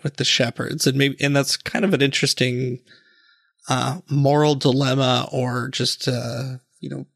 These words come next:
<laughs> existential kind of dilemma, really, for, for our people. But, you know, the, if the Shepherds were trying to keep the, maintain the balance, um,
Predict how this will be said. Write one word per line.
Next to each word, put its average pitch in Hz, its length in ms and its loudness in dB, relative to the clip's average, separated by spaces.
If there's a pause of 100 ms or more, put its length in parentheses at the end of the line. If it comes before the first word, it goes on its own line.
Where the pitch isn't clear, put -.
(100)
<laughs> - 360 -2
existential 131 840 0
kind 127 220 0
of 127 180 0
dilemma, 131 640 0
really, 131 300 2
for, 117 380 -2
for - 220 -8
our 170 120 2
people. 120 420 -4
But, - 260 0 (680)
you 139 100 2
know, 127 80 4
the, 120 280 2 (120)
if - 240 -4
the 117 380 2
Shepherds 135 680 2
were 151 100 4
trying 127 360 2
to 127 100 2
keep - 240 -2
the, - 140 -4 (120)
maintain 135 560 4
the 131 80 2
balance, 113 800 -2 (420)
um, 131 440 -4